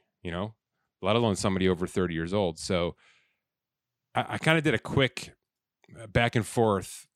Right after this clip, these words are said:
uh, with a colleague saying, you know, if that's really the case, if there are teams, you know, multiple out there north of fifteen million, I'll just,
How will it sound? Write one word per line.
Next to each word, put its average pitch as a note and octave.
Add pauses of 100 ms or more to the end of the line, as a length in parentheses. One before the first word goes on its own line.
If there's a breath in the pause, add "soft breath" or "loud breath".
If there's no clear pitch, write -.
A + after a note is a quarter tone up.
(200)
uh, F2
with G2+
a F#2+
colleague G2+
saying, F#2 (1160)
you C#3+
know, A2
if D3
that's D3+
really B2
the A2+
case, -
if -
there C3
are A2
teams, A#2 (320)
you G#2
know, F2+
multiple G#2
out G#2+
there D#2 (1200)
north G#2
of G2+
fifteen F#2+
million, F2
I'll B2+
just, C3